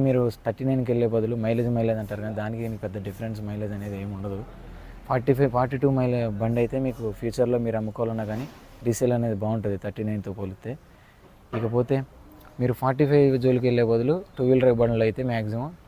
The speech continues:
ఫార్టీ టూ బండిని ప్రిపేర్ చేయండి. ఫోర్ వీల్ డ్రైవ్ అయితే మీరు ఫార్టీ ఫైవ్కి దర్జాగా వెళ్ళిపోవచ్చు. ఫిఫ్టీ ఫిఫ్టీలో కూడా మీకు చాలా ఆప్షన్స్ అనేవి ఉండటం జరిగింది. ఇప్పుడు అన్ని గేర్ ప్రొబోల్డ్ అనేవి రావడం జరిగింది.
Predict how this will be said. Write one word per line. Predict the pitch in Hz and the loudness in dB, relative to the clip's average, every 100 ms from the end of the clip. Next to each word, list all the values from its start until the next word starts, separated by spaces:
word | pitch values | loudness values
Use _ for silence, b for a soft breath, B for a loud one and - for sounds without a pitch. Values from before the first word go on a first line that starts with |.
| - | -4
ఫార్టీ | 117 123 | -4 0
టూ | 131 120 | 2 2
బండిని | 117 123 | 0 -2
ప్రిపేర్ | 110 117 107 | -2 0 0
చేయండి. | 104 98 95 120 - B B - - | 0 -2 -4 -6 -8 B B -20 -6
ఫోర్ | 127 135 | 4 6
వీల్ | 147 143 | 8 8
డ్రైవ్ | 139 135 127 131 | 8 8 6 2
అయితే | 127 156 | 0 0
మీరు | 147 123 | 0 -2
ఫార్టీ | 127 120 123 | -4 -2 0
ఫైవ్కి | 123 120 120 | -2 -2 -2
దర్జాగా | 117 113 117 | -2 0 0
వెళ్ళిపోవచ్చు. | 107 107 107 101 127 131 | 0 -2 -6 -6 -10 -10
ఫిఫ్టీ | 113 131 123 | -6 -4 -4
ఫిఫ్టీలో | 120 123 120 117 | -4 -2 0 0
కూడా | 117 113 | 0 -4
మీకు | 104 101 | -6 -8
చాలా | 107 110 107 95 - - - | -2 -2 -2 -6 -12 -20 -10
ఆప్షన్స్ | 110 - 110 110 | -8 -6 -6 -4
అనేవి | 107 107 | -4 -4
ఉండటం | 101 104 | -4 -2
జరిగింది. | 107 107 | -2 -2
ఇప్పుడు | 104 107 | -2 -4
అన్ని | 117 107 | -2 0
గేర్ | 113 117 | 0 0
ప్రొబోల్డ్ | 117 113 110 | 0 0 -2
అనేవి | 107 101 | -4 -6
రావడం | 104 104 104 | -6 -6 -8
జరిగింది. | 101 101 | -8 -8